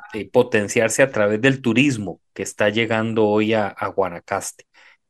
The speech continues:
Eso es un punto que ustedes han, han tenido a su favor y cómo lo han, lo han venido trabajando.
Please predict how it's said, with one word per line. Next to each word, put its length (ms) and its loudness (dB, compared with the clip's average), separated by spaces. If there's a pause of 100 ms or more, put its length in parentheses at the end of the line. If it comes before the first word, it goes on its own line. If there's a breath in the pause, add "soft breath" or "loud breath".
(120)
Eso 160 -10
es 80 -8
un 140 0
punto 360 4
que 80 -6
ustedes 340 2
han, 320 -2
han 140 -8
tenido 400 4
a 60 2
su 160 -10
favor 500 4
y 80 -2
cómo 260 0
lo 260 6
han, 420 0 (680 soft breath)
lo 180 -2
han 140 0
venido 400 2
trabajando. 640 0